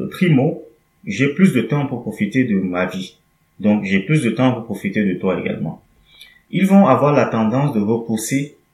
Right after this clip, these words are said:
justement, le, le, le moment où l'enfant peut venir. Ils auront tendance à repousser. Et en repoussant, vous allez vous rendre compte qu'il y aura une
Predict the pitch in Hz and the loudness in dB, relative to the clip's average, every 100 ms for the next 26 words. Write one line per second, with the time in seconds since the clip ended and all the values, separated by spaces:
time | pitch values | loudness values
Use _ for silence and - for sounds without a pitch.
0 | _ - 110 - 98 101 120 123 - 101 | _ -8 -8 -2 2 2 2 -2 -4 -2
1 | 98 92 90 90 - - 73 - - _ | 0 0 -2 -4 -6 -6 -6 -8 -12 _
2 | _ - - 95 92 98 104 104 120 117 | _ -12 -4 -2 2 4 6 4 4 2
3 | 110 107 101 95 - 101 98 95 92 85 | 2 2 2 0 0 -2 0 -2 -2 -4
4 | 80 - - _ _ - - - _ - | -4 -6 -12 _ _ -20 -20 -20 _ -4
5 | 104 110 117 127 104 95 113 113 95 92 | -2 0 0 0 0 0 0 -2 -4 -4
6 | - - - 65 - _ _ _ _ - | -10 -14 -10 -10 -10 _ _ _ _ -6
7 | 98 107 113 117 117 - 185 214 143 113 | 0 2 2 0 -4 0 2 2 0 -2
8 | 123 - 110 113 110 113 110 - 107 101 | -2 -6 -4 -2 -2 0 0 0 -2 0
9 | 98 101 107 104 | -2 0 -2 -2